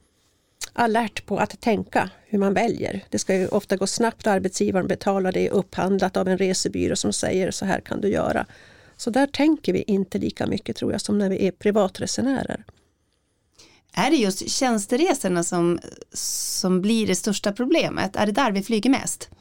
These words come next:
Speaker 1: Där flyger vi mest inrikes, ja.
Speaker 2: Ja.
Speaker 1: Och det kan nog bli, tycker jag, en utmaning för en, eh, region som Umeå,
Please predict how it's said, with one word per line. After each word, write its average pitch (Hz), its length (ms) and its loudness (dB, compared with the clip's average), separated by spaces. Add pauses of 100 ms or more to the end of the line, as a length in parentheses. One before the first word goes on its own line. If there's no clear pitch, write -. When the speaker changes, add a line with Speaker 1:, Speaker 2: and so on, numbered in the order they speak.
(560)
Speaker 1:
Där 285 160 2
flyger 220 340 0
vi 185 120 -2
mest 185 340 -4
inrikes, - 760 -6
ja. 233 180 -4 (280)
Speaker 2:
Ja. 196 280 0 (680)
Speaker 1:
Och - 260 -2
det 339 120 4
kan 247 200 0
nog 208 120 2
bli, 196 160 4
tycker - 280 0
jag, 226 280 4
en 190 120 2
utmaning 190 680 0
för 208 140 -6
en, - 360 -4
eh, - 240 -6 (220)
region 214 460 2
som 185 160 0
Umeå, 220 460 0